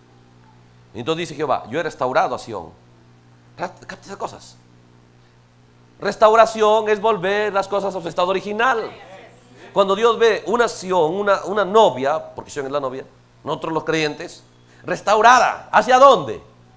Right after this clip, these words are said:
¿Entiende? ¿Hacia dónde? Ve, hacia, hacia dónde estaba antes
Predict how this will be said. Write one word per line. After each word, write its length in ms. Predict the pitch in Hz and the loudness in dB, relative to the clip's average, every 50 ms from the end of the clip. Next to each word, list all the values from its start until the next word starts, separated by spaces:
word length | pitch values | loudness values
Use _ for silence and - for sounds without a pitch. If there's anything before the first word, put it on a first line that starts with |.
| _ _ _ _ - _ - | _ _ _ _ -20 _ -14
¿Entiende? 420 | 160 156 170 208 208 214 226 247 262 - - - - - - _ - - _ _ - | -12 -2 -2 -2 0 2 0 -2 -2 -6 -12 -16 -20 -20 -20 _ -20 -20 _ _ -4
¿Hacia 200 | 151 170 214 233 | -2 0 2 2
dónde? 340 | 233 185 143 117 98 82 - - _ _ _ _ _ - | 2 2 0 -2 -8 -14 -16 -20 _ _ _ _ _ -8
Ve, 280 | 156 190 - - - - | -6 -6 -6 -8 -12 -2
hacia, 260 | - 165 165 165 - - - - - | 0 0 0 0 -8 -16 -20 -8 -6
hacia 260 | - 151 147 160 147 | -6 -4 -2 -2 -2
dónde 480 | 151 156 151 147 147 185 208 - - - | -2 -2 -4 -4 -4 -4 -6 -6 -8 -12
estaba 460 | - 120 - - 139 131 123 127 127 135 | -14 -14 -4 0 0 2 2 2 0 0
antes 580 | 143 143 156 160 156 147 - - - - - | -2 -4 -8 -10 -10 -10 -14 -18 -20 -20 -20